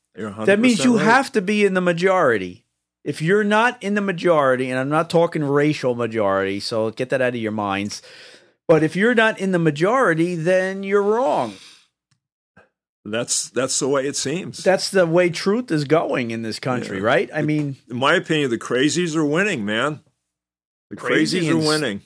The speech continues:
Speaker 1: Yeah.
Speaker 2: Bizarre is winning.
Speaker 1: Yeah, I,
Speaker 2: Bizarre.
Speaker 1: it, and it's just like the same thing. It's like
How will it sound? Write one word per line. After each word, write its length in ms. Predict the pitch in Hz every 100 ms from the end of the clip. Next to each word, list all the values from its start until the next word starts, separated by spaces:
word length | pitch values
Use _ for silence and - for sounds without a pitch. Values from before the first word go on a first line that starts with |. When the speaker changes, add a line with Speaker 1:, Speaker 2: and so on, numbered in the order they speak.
| _
Speaker 1:
Yeah. 340 | 98 123 117 101 - _ _ _ 151
Speaker 2:
Bizarre 580 | 139 117 147 220 294 143
is 160 | 120
winning. 460 | 113 117 101 87 82
Speaker 1:
Yeah, 300 | 113 147 139
I, 80 | 104
Speaker 2:
Bizarre. 600 | 135 214 320 120 90 80 _
Speaker 1:
it, 40 | 143
and 80 | 156
it's 140 | -
just 240 | 190 202
like 200 | 214 180 - -
the 320 | - 98 117
same 280 | - 175 196
thing. 240 | - 302
It's 180 | 226 -
like 200 | 147 151